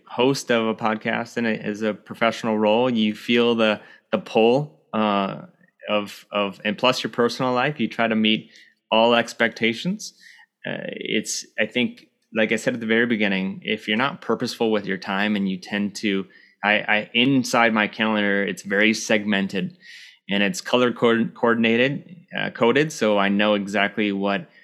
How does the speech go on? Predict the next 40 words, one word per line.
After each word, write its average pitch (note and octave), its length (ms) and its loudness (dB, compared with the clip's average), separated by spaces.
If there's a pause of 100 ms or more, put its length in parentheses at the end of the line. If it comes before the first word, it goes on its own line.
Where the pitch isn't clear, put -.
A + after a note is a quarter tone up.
(340)
I G2 60 0
need G2+ 220 0
to G#2+ 80 -4
do G#2+ 320 0
at G#2 100 -4
the G2 80 -6
right F#2 260 -6
time. C3 380 -4 (580)
Uh, F2+ 280 -4
even E3 360 0
at C3+ 140 0
night, A#2 340 -2
like, G2 320 -6 (240)
I A2+ 120 2
wanna C3+ 200 2
make A2+ 180 2
sure A2 200 0
that G#2+ 140 2
I, G2+ 280 0
I G2+ 120 -4
spend G#2+ 400 -2
time G#2+ 200 0
with G2+ 120 -4
the F#2 80 -14
family, C#3+ 320 2
but A#2 320 2
if G#2+ 180 -2
I G#2+ 60 4
need A2+ 160 4
to A2 60 -2
go A2+ 120 2
back A2+ 340 0
and G#2+ 200 2
do A2+ 520 2
a-, G#2+ 40 -4
and G#2 480 -4 (100)
read A2+ 240 2
a G#2+ 60 0
book A2 400 2
or G2 540 -2